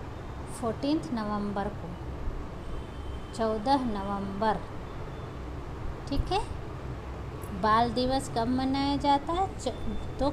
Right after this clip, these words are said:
कैसे लिखोगे? बाल दिवस चौदह नवंबर को मनाया जाता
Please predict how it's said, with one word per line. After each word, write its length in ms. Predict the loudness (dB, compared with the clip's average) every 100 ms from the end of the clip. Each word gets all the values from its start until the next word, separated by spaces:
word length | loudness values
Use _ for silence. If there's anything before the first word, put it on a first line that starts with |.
| 2
कैसे 300 | 0 2 0
लिखोगे? 540 | 0 0 -2 0 0 2
बाल 400 | 2 6 6 6 4
दिवस 580 | 0 0 2 4 2 -4 -6 -6 -6 -6 2
चौदह 500 | 6 8 6 6 8
नवंबर 640 | 6 4 0 0 0 0 0 0
को 200 | 2 2
मनाया 680 | 2 0 -2 -4 -2 2 2
जाता 420 | 2 -2 -2 -2